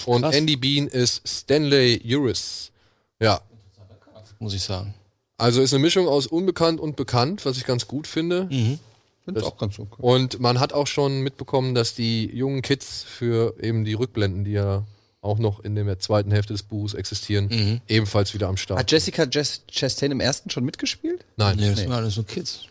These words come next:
Speaker 3: Die spielt ja echt in jedem fucking
Speaker 2: Ja, die hat
Speaker 3: Film.
Speaker 2: einen Wahnsinnslauf gerade.
Speaker 3: Das ist wirklich
Speaker 1: Aber sie liefert ja auch immer ab.
Speaker 2: Ja.
Speaker 1: Muss man ja mal
Speaker 3: Ja,
Speaker 1: sagen.
Speaker 3: die hat einen guten Track Record. Die haben keine
Speaker 2: Ja,
Speaker 3: richtig
Speaker 2: absolut.
Speaker 3: schlechten Filme, glaub ich, so, ne?
Speaker 2: Ja, ja.
Speaker 3: Schon
Speaker 2: Finde ich
Speaker 3: Wahnsinn.
Speaker 2: auch.
Speaker 1: Eine, der auch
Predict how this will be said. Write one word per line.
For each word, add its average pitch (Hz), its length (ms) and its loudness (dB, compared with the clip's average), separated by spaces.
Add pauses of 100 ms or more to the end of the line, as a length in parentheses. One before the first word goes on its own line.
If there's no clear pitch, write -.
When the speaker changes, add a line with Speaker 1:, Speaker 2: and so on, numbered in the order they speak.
(520)
Speaker 3:
Die - 60 -2
spielt - 180 -4
ja 117 100 -6
echt - 180 -10
in 117 100 -14
jedem 123 400 -4
fucking - 280 -10
Speaker 2:
Ja, 95 80 2
die 98 100 4
hat 98 100 4
Speaker 3:
Film. 107 100 -2
Speaker 2:
einen 82 80 -4
Wahnsinnslauf 95 760 -2
gerade. 101 240 -4
Speaker 3:
Das 101 100 -6
ist 92 60 -8
wirklich - 300 -10
Speaker 1:
Aber 110 160 2
sie 104 120 4
liefert 113 260 6
ja 107 80 4
auch 104 100 -4
immer 104 200 -2
ab. 127 240 -6
Speaker 2:
Ja. 92 240 0 (100)
Speaker 1:
Muss 104 160 -2
man 104 100 2
ja 104 60 4
mal 131 60 6
Speaker 3:
Ja, 175 100 8
Speaker 1:
sagen. 123 140 0
Speaker 3:
die 113 80 2
hat 101 100 0
einen 110 100 -2
guten 135 180 -2
Track - 280 0
Record. 107 200 2
Die 101 80 2
haben 104 320 -2
keine 127 240 -2
Speaker 2:
Ja, 143 40 -2
Speaker 3:
richtig 147 100 -2 (160)
Speaker 2:
absolut. - 0 - (200)
Speaker 3:
schlechten 95 140 -6
Filme, 185 300 -2
glaub 98 240 -4
ich, - 80 -10
so, 85 140 -10
ne? 101 100 -6
Speaker 2:
Ja, 98 140 -2 (300)
ja. 104 120 -4
Speaker 3:
Schon - 240 -10
Speaker 2:
Finde 104 180 -4
ich 95 100 0
Speaker 3:
Wahnsinn. 95 180 -4
Speaker 2:
auch. 98 60 -16 (460)
Speaker 1:
Eine, 165 300 4
der 151 160 6
auch 180 300 2